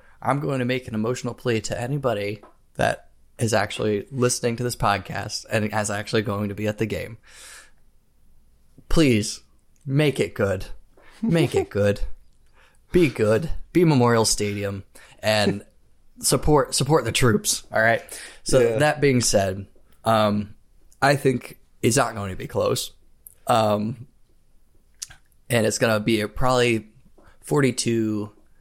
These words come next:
Speaker 1: fourteen.
Speaker 2: Forty-two to fourteen. So you
Speaker 1: Mm-hmm.
Speaker 2: think, so you don't even think it's gonna be, you think maybe two late touchdowns is what you're thinking?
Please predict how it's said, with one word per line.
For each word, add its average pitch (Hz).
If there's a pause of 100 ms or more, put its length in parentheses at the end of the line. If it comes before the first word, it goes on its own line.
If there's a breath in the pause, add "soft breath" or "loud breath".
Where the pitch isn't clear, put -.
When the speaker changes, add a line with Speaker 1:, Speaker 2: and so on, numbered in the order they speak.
(340 soft breath)
Speaker 1:
fourteen. - (920 loud breath)
Speaker 2:
Forty-two 107
to 104
fourteen. 95 (720 loud breath)
So 117
you 127
Speaker 1:
Mm-hmm. -
Speaker 2:
think, 135
so 135
you 139
don't 143
even 120
think 120
it's 110
gonna 117
be, 110
you 143
think 139
maybe 117
two 120
late 110
touchdowns 135
is 127
what 127
you're 127
thinking? 143